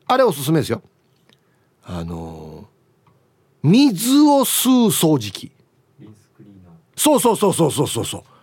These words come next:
Speaker 1: あれで、ちょっともう洗剤ついたたわしみたいでゴシゴシこすって、したらちょっと濡れるさ。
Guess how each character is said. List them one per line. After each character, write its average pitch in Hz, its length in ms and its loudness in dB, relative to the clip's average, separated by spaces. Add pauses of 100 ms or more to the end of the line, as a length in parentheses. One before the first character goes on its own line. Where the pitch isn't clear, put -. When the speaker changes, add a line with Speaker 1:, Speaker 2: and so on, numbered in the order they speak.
(300)
Speaker 1:
あ 294 120 0
れ 330 180 0
で、 311 340 0 (400)
ち - 60 -2
ょ 294 60 2
っ 294 100 -8
と 208 100 2
も 156 280 2
う - 60 -20
洗 180 280 0
剤 170 400 2 (240)
つ - 140 -4
い 127 120 -2
た 113 320 -2 (240)
た 135 100 -2
わ 117 80 -2
し 131 140 -4
み 120 80 0
た 104 100 -2
い 92 60 -2
で 101 80 -4
ゴ 110 120 -4
シ 131 140 -4
ゴ 101 80 -2
シ - 160 -12
こ 95 140 -10
す 98 120 -12
っ 87 40 -16
て、 - 240 -14
し - 40 -14
た 135 80 0
ら 113 80 -4
ち - 80 -6
ょ 170 60 0
っ - 20 -2
と 135 80 -4
濡 143 140 2
れ 160 80 2
る 127 80 -4
さ。 - 160 -10